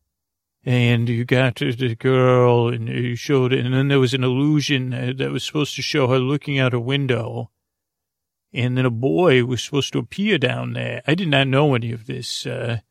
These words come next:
and it took you a long time to figure out these techniques of how they would use the mirrors and the glass and the lighting. Your patience, uh,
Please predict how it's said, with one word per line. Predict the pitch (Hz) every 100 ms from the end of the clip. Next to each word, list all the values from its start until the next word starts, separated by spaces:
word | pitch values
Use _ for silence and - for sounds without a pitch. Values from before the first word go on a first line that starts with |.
| _ _ _
and | 131
it | 135
took | - 196 -
you | 131
a | 123
long | 131 147 139
time | 127 135 135 127 117
to | 120
figure | - 135 131 123
out | 127 117 -
these | 131 110 -
techniques | 139 120 - 135 135 - 139
of | 123
how | 117 127 131 127 123
they | 123 131
would | 123 120
use | 127 127 131
the | 127
mirrors | 117 127 131 123 120 113
and | 135 117
the |
glass | 117 131 127 127 120 117 120 - - _ _ _ _ _ _ _ _ -
and | 127 127 123 117
the | 120 135
lighting. | 120 123 123 127 117 127
Your | 131 117
patience, | 175 190 - 131 110 - -
uh, | 131 120 117 113